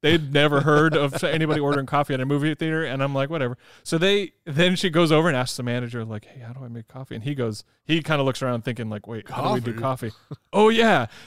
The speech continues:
Speaker 1: And then goes to the side, and, like, there's, like, a section of the counter where there's just a bunch of junk, and he starts
Speaker 2: Yeah.
Speaker 1: pulling the junk away
Speaker 2: And it
Speaker 1: and,
Speaker 2: was
Speaker 1: like,
Speaker 2: like, it
Speaker 1: revealing
Speaker 2: was
Speaker 1: the coffee
Speaker 2: very
Speaker 1: maker.
Speaker 2: over to
Speaker 1: <laughs>
Speaker 2: the side,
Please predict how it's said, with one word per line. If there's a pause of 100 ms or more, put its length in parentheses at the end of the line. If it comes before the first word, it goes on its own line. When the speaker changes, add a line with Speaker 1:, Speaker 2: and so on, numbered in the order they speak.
Speaker 1:
And
then
goes
to
the
side, (400)
and,
like, (720)
there's,
like,
a (200)
section
of
the
counter (340)
where
there's
just
a
bunch
of
junk,
and
he
starts
Speaker 2:
Yeah.
Speaker 1:
pulling
the
junk
away
Speaker 2:
And
it
Speaker 1:
and,
Speaker 2:
was
Speaker 1:
like,
Speaker 2:
like,
it
Speaker 1:
revealing
Speaker 2:
was
Speaker 1:
the
coffee
Speaker 2:
very
Speaker 1:
maker.
Speaker 2:
over
to
Speaker 1:
<laughs>
Speaker 2:
the
side,